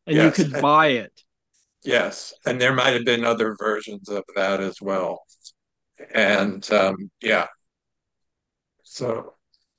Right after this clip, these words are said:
Speaker 2: and I remember going on a trip with one of my ex-partners, and we went on a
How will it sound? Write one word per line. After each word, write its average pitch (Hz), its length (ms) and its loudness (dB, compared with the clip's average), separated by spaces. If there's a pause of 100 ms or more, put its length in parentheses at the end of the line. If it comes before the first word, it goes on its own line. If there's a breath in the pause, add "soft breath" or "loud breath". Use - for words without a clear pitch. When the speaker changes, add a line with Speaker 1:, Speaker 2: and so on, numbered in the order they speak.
Speaker 2:
and 131 120 2
I 131 120 4
remember 135 920 -4 (800)
going 131 500 -2
on 120 380 -2 (100)
a 117 140 -6
trip - 460 -4 (220)
with 113 320 -2
one 113 200 -2
of 107 60 -2
my 104 180 -2
ex-partners, 107 1200 -2
and 110 120 -2
we 107 120 2
went 110 240 0
on 107 260 0
a 98 280 0